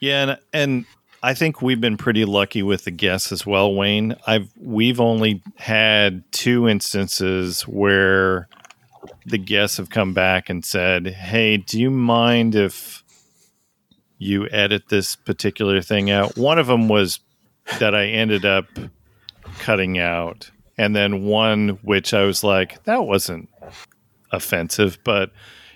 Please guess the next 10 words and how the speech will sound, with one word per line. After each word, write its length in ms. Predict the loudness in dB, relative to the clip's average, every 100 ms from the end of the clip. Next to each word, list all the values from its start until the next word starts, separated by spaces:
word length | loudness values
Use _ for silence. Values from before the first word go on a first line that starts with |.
| _
he 240 | 0 0
said 340 | 0 -2 -2
something, 420 | 0 -2 0 -2 -2 0
he 140 | 0
said 280 | 0 -2 0
<laughs> 20 |
something 360 | -2 0 2 2
in 140 | 2
regards 540 | 2 2 2 0 -2 -6
to, 580 | 0 2 4 2 -2